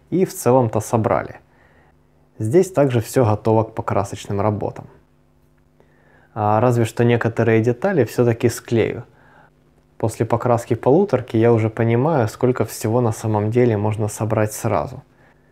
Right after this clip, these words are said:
Например, тележку точно поставлю на раму. Собственно, здесь я тоже погряз в выборе образа. Но на синей краске остановился, это сто процентов. И предполагал красить крылья в черный.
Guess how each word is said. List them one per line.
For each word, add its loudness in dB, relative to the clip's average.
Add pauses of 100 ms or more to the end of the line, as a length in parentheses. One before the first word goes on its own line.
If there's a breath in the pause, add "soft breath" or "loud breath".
(360 soft breath)
Например, 2
тележку 0
точно -4
поставлю -4
на -2
раму. -4 (1600)
Собственно, 0
здесь 0
я 4
тоже 0
погряз 0
в -6
выборе 2
образа. -4 (760 soft breath)
Но 2
на 4
синей 4
краске 0
остановился, 0
это -6
сто -4
процентов. -4 (1000 soft breath)
И 4
предполагал 2
красить 0
крылья 2
в -6
черный. -8